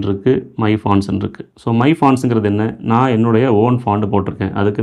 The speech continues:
மேலே இருக்கிற அந்த ஃபைல் கிளிக் பண்ணிங்கன்னா, திரும்பவும் அதை லொக்கேட் பண்ணி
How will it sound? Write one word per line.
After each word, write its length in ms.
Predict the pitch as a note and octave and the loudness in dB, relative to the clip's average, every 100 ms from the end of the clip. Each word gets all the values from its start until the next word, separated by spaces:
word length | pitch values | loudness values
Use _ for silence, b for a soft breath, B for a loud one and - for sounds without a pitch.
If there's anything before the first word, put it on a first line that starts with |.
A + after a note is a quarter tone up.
| A2 | 0
மேலே 180 | A#2 A#2 | 2 2
இருக்கிற 200 | G#2+ A#2+ B2+ | 2 0 0
அந்த 100 | A#2 | 0
ஃபைல் 240 | G#2+ G#2+ G2+ - - | 2 2 0 -6 -6
கிளிக் 200 | G#2 - | -6 -2
பண்ணிங்கன்னா, 380 | G#2 G2 F#2+ D3+ - b b b b b b - | 0 0 0 -2 -6 b b b b b b 2
திரும்பவும் 340 | D#3 D3 D3+ B2+ | 6 6 4 4
அதை 100 | A2 | 2
லொக்கேட் 280 | A2 C3+ A2 | 4 2 2
பண்ணி 160 | A2 | 0